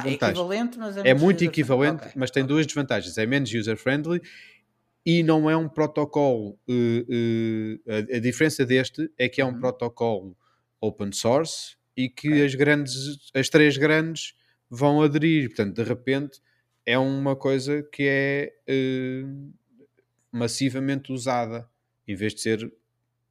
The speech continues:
Speaker 1: por um, por só uma, por uma das empresas, percebes? E, portanto, não é nenhum deles a dizer, "Usa o meu", é alguém a dizer, tipo,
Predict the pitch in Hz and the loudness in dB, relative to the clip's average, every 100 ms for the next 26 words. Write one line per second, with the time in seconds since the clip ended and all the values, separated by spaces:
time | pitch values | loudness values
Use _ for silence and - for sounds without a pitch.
0 | _ 117 113 - - _ _ _ _ 110 | _ -8 -8 -10 -16 _ _ _ _ -12
1 | - 110 110 107 107 123 135 _ 107 107 | -6 -4 -4 -6 -10 -14 -20 _ -8 -6
2 | 107 107 107 101 113 113 107 98 101 - | -8 -8 -8 -10 -12 -10 -10 -10 -14 -18
3 | _ _ _ _ - 92 87 - - - | _ _ _ _ -16 -12 -12 -14 -18 -10
4 | 104 90 101 104 110 107 110 113 113 117 | -8 -6 -6 -2 -2 -2 -2 -4 0 2
5 | 123 113 - - _ 107 107 117 110 113 | 2 0 -8 -16 _ -8 -2 0 0 2
6 | 123 113 117 123 165 _ _ _ _ _ | 2 2 2 0 -2 _ _ _ _ _
7 | _ _ - 101 107 107 107 117 127 147 | _ _ -4 -2 0 -2 -4 -4 -4 -8
8 | 160 _ _ _ _ _ 113 117 113 131 | -14 _ _ _ _ _ -8 -6 -4 -4
9 | 139 135 135 - | -4 -8 -14 -14